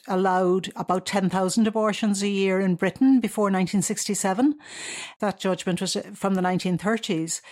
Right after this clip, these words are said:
um, said that if a woman is going to be left a mental or a physical wreck as a result of the pregnancy, then she should have a right to an abortion. Now, in my experience, most women who've travelled to England for abortions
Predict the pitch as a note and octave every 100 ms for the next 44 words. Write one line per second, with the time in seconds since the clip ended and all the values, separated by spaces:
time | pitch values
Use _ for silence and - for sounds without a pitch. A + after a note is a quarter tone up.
0 | - - - - G#3+ G#3+ F#3 A#3 A3 G#3+
1 | A3 - - A#3+ A#3+ C4 C4 A3+ G#3 -
2 | G#3 G#3 - F#3+ F#3+ - G#3 F#3+ A3 A3+
3 | A#3 G3+ F#3+ - F#3 F#3+ F#3+ F3 A3 F3+
4 | - - - _ _ G3+ F3+ F#3 F#3 G3+
5 | G3+ - F3+ F3+ E3+ E3 - F#3+ F#3 -
6 | G#3 F#3 E3 F3+ F3 F3 E3+ E3+ D#3+ F#3+
7 | G3+ - E3+ - - - - - A#3+ B3+
8 | B3+ D#4+ E4 - B3 G3 F#3 F3 - A#3+
9 | - C4 G3 E3+ D#3+ F#3 G3 F#3 F3+ G3
10 | E3+ F3 D#3+ - F3+ E3+ E3+ E3 - D3+
11 | D#3